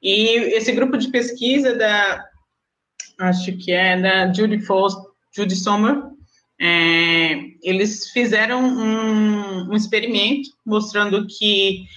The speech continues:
em diferentes concentrações de H P A, né, no, nos tanques, né, os, os, ti-,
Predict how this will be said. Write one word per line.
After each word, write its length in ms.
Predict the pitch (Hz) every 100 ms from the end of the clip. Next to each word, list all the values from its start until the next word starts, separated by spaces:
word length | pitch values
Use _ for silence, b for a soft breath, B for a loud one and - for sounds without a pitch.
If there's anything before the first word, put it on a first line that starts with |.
| B
em 80 | 202
diferentes 480 | 208 226 220 277 -
concentrações 800 | 302 285 277 254 226 226 233 233
de 140 | 190
H 200 | 208 196
P 140 | 196 180
A, 240 | 180 233
né, 160 | 294 208
no, 160 | 185 180
nos 280 | 190 185
tanques, 680 | - 208 254 254 - - - _
né, 240 | - 170 - B B B B
os, 320 | - 202 214 185
os, 320 | 214 190 - _ _
ti-, 360 | - 233 233